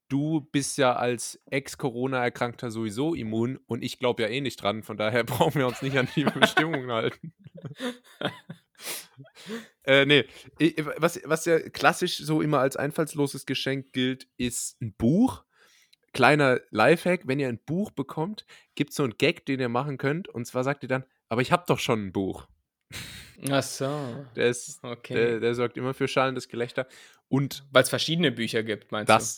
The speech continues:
Speaker 2: du?
Speaker 1: ja, genau. Sehr gut.
Speaker 2: Mhm.
Speaker 1: Sehr gut.
Speaker 2: Mhm.
Speaker 1: Und, ähm, auch, auch, was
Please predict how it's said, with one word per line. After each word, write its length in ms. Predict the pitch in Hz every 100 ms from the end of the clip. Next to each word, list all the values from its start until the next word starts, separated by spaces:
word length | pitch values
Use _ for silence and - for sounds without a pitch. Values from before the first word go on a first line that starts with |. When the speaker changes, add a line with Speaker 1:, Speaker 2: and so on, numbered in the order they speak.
| -
Speaker 2:
du? 60 | 113
Speaker 1:
ja, 100 | 127
genau. 260 | 139 92 - _
Sehr 120 | -
gut. 220 | 104 - - _ _
Speaker 2:
Mhm. 140 | 123
Speaker 1:
Sehr 120 | 127 98
gut. 260 | - - - - -
Speaker 2:
Mhm. 320 | 131 113 131 - - -
Speaker 1:
Und, 460 | 147 143 147 170 - -
ähm, 440 | 135 131 131 131
auch, 280 | - 143 156 - -
auch, 220 | 135 - _ _ -
was 320 | 127 -